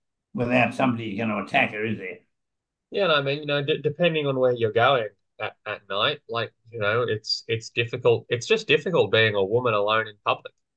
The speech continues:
Speaker 2: Like, you, you feel unsafe on the train,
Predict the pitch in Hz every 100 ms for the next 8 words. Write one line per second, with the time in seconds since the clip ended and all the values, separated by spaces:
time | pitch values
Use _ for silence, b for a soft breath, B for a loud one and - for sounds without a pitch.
0 | _ _ _ 117 107 - - _ 113 101
1 | _ 110 104 _ - 117 113 107 104 -
2 | 113 113 113 95 90 - 123 131 131 127